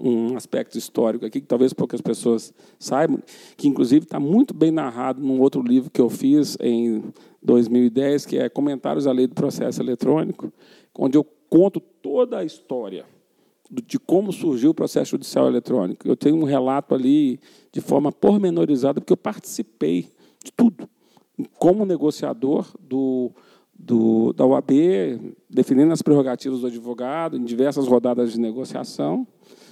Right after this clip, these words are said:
e também depois ocupando uma cadeira no C N J, é, perante a Comissão de Regulamentação do Processo Judicial Eletrônico. Então, o processo judicial eletrônico nasceu apenas com poucas funcionalidades.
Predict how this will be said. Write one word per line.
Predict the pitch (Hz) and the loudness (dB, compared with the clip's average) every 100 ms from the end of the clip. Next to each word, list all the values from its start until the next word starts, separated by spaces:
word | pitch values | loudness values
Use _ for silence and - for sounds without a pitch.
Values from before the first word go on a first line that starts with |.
| _ _ _ | _ _ _
e | - 185 | -10 -2
também | 233 214 175 190 | 0 2 2 0
depois | 208 190 160 170 180 | -2 -2 0 2 2
ocupando | 196 220 - 165 160 175 | 0 -4 -2 2 4 2
uma | 190 170 | 2 -2
cadeira | 143 151 131 143 151 | -4 -4 0 0 2
no | 156 | 2
C | - | 2
N | 156 165 | 2 4
J, | 156 139 - - - _ _ | 4 2 0 -10 -18 _ _
é, | 147 120 123 123 - - _ - | -8 -6 -4 -6 -8 -12 _ -2
perante | 131 127 131 139 | 0 2 2 0
a | |
Comissão | 143 143 - 135 | 0 0 -2 -2
de | 135 | 0
Regulamentação | 135 143 135 127 135 - 120 | 0 0 -2 -2 -4 -6 -10
do | - | -10
Processo | 127 - 120 - | -14 -12 -14 -14
Judicial | 113 - 110 | -20 -16 -14
Eletrônico. | 120 - - - - _ _ _ _ _ _ _ | -12 -14 -16 -18 -20 _ _ _ _ _ _ _
Então, | - | -16
o | |
processo | 190 208 220 220 | -8 -2 -2 -2
judicial | 196 220 | -2 0
eletrônico | 196 175 170 185 | 2 0 -2 -2
nasceu | - 180 - 160 170 - - _ _ _ _ _ _ | -2 -4 0 0 0 -2 -10 _ _ _ _ _ _
apenas | - - 190 190 | -6 -2 -2 -6
com | 202 | -14
poucas | 180 226 349 233 | -6 -4 -4 -6
funcionalidades. | - 208 190 180 143 127 147 - - _ | -8 -10 -8 -8 -8 -8 -10 -12 -20 _